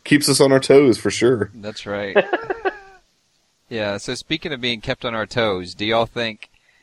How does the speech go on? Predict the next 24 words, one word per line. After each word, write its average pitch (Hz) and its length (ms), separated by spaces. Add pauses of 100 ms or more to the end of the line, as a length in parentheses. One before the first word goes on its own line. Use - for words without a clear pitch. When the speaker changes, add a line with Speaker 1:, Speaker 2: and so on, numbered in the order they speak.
(380)
Speaker 2:
because, 127 320
uh, 104 200
like 139 340
Rhett 120 300
said, 90 440 (120)
it 113 260
did 127 160
not 139 260
surprise 107 460
me 98 280 (380)
that 107 240
they 107 140
would 101 480
bump 110 340
up 95 260 (260)
the 95 260
number 101 300
of 92 100
pinks 107 320
required 95 460
to - 80
meld 92 380
for 95 200
the, 92 320